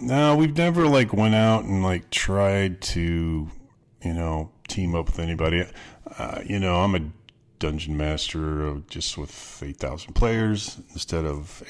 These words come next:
eight, but I, I still am just a D M that likes to do his own thing, you know.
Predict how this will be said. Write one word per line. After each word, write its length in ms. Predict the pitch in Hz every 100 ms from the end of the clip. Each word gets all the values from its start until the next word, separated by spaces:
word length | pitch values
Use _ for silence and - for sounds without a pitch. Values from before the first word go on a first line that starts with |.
| -
eight, 260 | 82 -
but 180 | - 82
I, 260 | 90 90 87 95
I 60 |
still 380 | 90 - 135 131
am 180 | 113 107
just 300 | 98 - -
a 80 | 82
D 280 | 82 92
M 280 | 92 90 80
that 120 | 73
likes 320 | 76 82 80 - _ -
to 80 | 80
do 140 | 85
his 120 | 80
own 220 | 82 76 69
thing, 320 | 78 73 71
you 80 | 71
know. 300 | 71 76